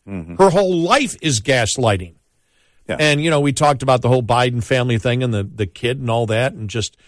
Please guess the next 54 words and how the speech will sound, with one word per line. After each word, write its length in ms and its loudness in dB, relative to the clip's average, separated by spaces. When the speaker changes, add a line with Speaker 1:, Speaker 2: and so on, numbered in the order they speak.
Speaker 2:
you 60 -2
know, 140 4
how 200 2
they, 260 0
the 180 -2
pathological 840 0
lying 340 0
that 100 -4
goes 220 -4
on 160 -2
through 140 -4
that 200 0
family 460 -4
Speaker 1:
Mm-hmm. 340 -16
Speaker 2:
as 160 0
a 60 -6
consistent 540 -2
basis. 400 -4
And 80 -6
we 80 0
said, 180 -2
"Look, 220 -2
if 120 -8
you 80 -4
lie 240 0
all 160 0
the 100 -4
time 360 -6
like 200 -2
this, 220 -2
that 160 -4
goes 180 0
into 160 -2
your 100 0
personal 440 -4
life." 240 -2
And 100 -4
we've 160 -4
seen 200 -4
it 80 -6
with 120 -4
the 80 -4
Biden 340 -2
family, 400 -6
with, 260 -2
uh, 260 2
the, 400 -2
with, 300 -4
uh, 200 0
uh, 300 -8
Hunter 240 0
Biden's 360 0
daughter. 360 -2
Speaker 1:
Right. 260 0